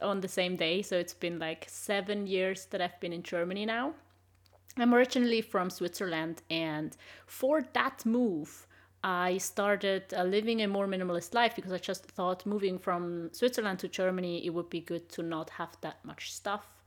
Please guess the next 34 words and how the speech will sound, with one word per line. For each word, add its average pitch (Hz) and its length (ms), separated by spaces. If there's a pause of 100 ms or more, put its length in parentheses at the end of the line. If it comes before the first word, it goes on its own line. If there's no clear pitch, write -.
(520)
And 160 460
so 156 440
I 156 160
started 151 380
decluttering, 180 720 (100)
and 180 360
I 190 80
never 196 340
stopped. - 480
So 185 340
it's 185 140
been 214 140
seven 214 320
years, 208 440 (440)
and 190 580 (220)
on 202 240
that 190 240
journey, 190 460
I 185 120
became 190 280
more 190 140
and 185 100
more 190 380
minimalist. 226 760 (640)
I 196 320
also 285 280
lived 285 240
in 220 100
Sweden 214 400
for 175 260
half 175 280
a 180 40
year 165 260
once, 170 580